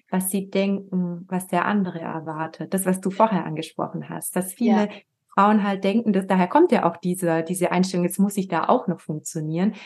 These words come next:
Speaker 2: Ja.
Speaker 1: hat ja ganz viel damit zu tun, dass, glaube ich, viele Frauen es einfach den Männern dann recht machen wollen im Bett, anstatt eben darauf zu hören, was brauche ich eigentlich? Und
Speaker 2: Ja.
Speaker 1: sich dann selber darüber noch mehr das zu geben, was man selbst auch sexuell braucht, ja.
Speaker 2: Ja.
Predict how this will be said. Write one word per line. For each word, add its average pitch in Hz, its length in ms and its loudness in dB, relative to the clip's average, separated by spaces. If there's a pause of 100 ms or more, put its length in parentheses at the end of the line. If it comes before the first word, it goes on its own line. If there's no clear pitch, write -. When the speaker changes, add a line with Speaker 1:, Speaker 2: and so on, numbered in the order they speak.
Speaker 2:
Ja. 190 80 -2
Speaker 1:
hat 190 120 0
ja 190 100 4
ganz 190 260 2
viel 196 100 2
damit 180 300 4
zu 180 100 -2
tun, 214 300 0
dass, 185 180 0
glaube 180 180 -2
ich, 185 120 -4
viele 185 200 -4
Frauen 180 260 2
es 185 100 0
einfach 185 280 -2
den 180 140 -2
Männern 180 220 0
dann 175 140 -4
recht 202 260 -2
machen 160 260 -4
wollen 156 260 -4
im 156 140 -6
Bett, 180 320 -8 (880)
anstatt 202 520 4
eben 185 280 4
darauf 180 340 2
zu 190 120 -8
hören, 190 200 2
was 180 140 -2
brauche 180 300 -2
ich 226 240 -6
eigentlich? 165 680 -4
Und 180 120 0
Speaker 2:
Ja. 196 180 -6 (280)
Speaker 1:
sich 226 220 -4
dann 196 220 4
selber 208 320 2
darüber 190 420 2
noch 190 260 2
mehr 196 380 2
das 190 220 -4
zu 202 140 -8
geben, 190 340 0
was 180 160 -4
man 190 140 2
selbst 190 300 0
auch 180 140 -6
sexuell 170 460 -6
braucht, 170 600 -10
ja. 185 300 -2
Speaker 2:
Ja. 214 220 -16